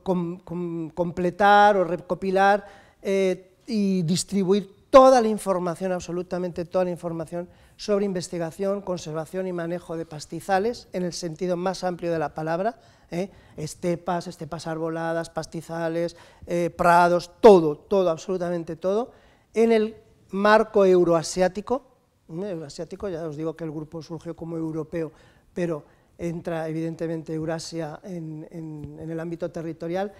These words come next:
Y, eh, el segundo, quizás, eh, de los que me ha preparado y doy ahí, es el que yo le doy más importancia, es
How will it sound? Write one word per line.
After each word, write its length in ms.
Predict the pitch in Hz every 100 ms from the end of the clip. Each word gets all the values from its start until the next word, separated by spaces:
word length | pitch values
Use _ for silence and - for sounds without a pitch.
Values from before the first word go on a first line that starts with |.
| - - _ -
Y, 320 | 247 262 269 233
eh, 480 | 202 190 190 - - 233
el 160 | 196 185
segundo, 520 | - 190 233 233 196
quizás, 600 | 185 175 190 190 190 -
eh, 760 | 175 175 175 170 165 160 165 160 _ _ _ -
de 160 | 185 185
los 140 | 160
que 120 | 165
me 220 | 165 160
ha 80 | 165
preparado 320 | 160 156 170
y 60 | 165
doy 180 | 165 165
ahí, 200 | 160 165 _ _ _
es 160 | 190 170
el 100 | 180
que 120 | 175
yo 140 | 165 165
le 260 | 170 160
doy 140 | 160 165
más 160 | 165
importancia, 440 | 170 160 165 170 190
es 140 | 190